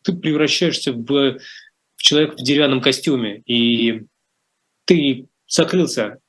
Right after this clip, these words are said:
э, у тебя нету будущего, тебе просто плохо. Ты орешь внутри самого себя, и в какой-то момент тебе срывают крышу, и ты оказываешься в окопе,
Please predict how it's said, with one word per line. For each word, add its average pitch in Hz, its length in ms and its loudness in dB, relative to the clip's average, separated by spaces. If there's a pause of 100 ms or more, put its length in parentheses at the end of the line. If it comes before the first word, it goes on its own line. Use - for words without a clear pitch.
э, 160 40 -2
у 131 420 2 (320)
тебя 143 240 0
нету 139 200 -2
будущего, 131 480 -2
тебе 131 220 0
просто 147 320 -2
плохо. 156 380 0
Ты 139 140 2
орешь 170 360 4
внутри 147 320 -2
самого 139 340 0
себя, 147 460 0 (340)
и - 80 -4
в 127 40 -6
какой-то 202 260 4
момент 175 220 2 (180)
тебе 156 240 2
срывают 139 580 2
крышу, 190 480 -2 (160)
и 147 80 -4
ты 131 100 2
оказываешься 139 680 0
в 117 60 0
окопе, 190 500 2